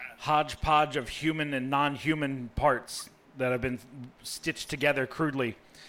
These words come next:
In fact, some of the stitchings are leaking blood or pus.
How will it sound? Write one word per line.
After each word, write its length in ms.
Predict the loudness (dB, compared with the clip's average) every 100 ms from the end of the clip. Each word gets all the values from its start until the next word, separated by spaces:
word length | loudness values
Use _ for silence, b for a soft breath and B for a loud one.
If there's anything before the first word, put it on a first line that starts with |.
| b b
In 60 | 4
fact, 240 | 4 4
some 200 | 0 0
of 100 | 2
the 80 | 0
stitchings 520 | 2 0 0 -4 -2
are 120 | -2
leaking 600 | -2 -4 0 0 0 -4
blood 280 | 2 4 6
or 140 | 4 0
pus. 500 | 2 2 0 -6